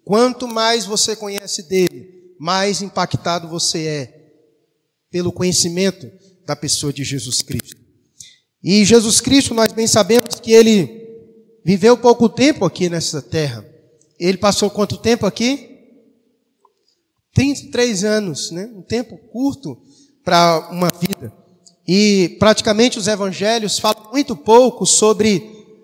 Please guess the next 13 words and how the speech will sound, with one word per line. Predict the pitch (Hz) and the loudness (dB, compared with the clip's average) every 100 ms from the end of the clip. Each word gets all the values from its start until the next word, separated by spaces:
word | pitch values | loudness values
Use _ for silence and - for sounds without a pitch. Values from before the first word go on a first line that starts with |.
| - - | -8 2
a | 180 | 2
vida | 160 294 247 | 4 2 2
desse | 214 226 240 | 0 0 0
Jesus | 196 202 147 185 269 269 160 - - - _ _ | 0 -2 -2 -2 0 0 0 -2 -4 -20 _ _
antes | 254 285 269 - | -4 -2 -2 -2
dos | 254 | -4
trinta | - 277 269 | -6 -6 -2
anos. | 240 240 233 165 - - - _ _ _ _ | -2 0 -2 -4 -8 -12 -20 _ _ _ _
Pra-, | 208 | -4
praticamente | 214 233 _ - 226 - 214 220 254 | -4 -8 _ -2 -2 -2 -2 -2 0
só | - 226 | 0 0
Lucas | 208 254 285 214 165 | 0 0 0 -2 -4
menciona | 208 214 - 208 240 254 | -4 -6 -8 -4 -2 0